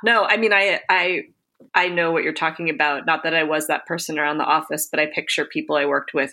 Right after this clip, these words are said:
who were just much more politically engaged and on it and were burdened with, um,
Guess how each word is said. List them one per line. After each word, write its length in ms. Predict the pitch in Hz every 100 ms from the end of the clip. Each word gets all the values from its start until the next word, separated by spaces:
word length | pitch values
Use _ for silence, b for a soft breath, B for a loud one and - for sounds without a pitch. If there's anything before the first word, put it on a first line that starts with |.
| -
who 100 | 156
were 380 | 156 147 151 -
just 300 | 165 156 - - B B B
much 280 | 185 185 -
more 200 | 170 160
politically 540 | - 160 160 156 151 151
engaged 540 | 143 147 147 151 -
and 120 | 151 -
on 240 | 151 147
it 180 | 143 - -
and 400 | 151 147 139 -
were 240 | 165 160 -
burdened 480 | 156 156 143 143 - -
with, 220 | 147 143 - - b b b _ -
um, 440 | 170 156 143 135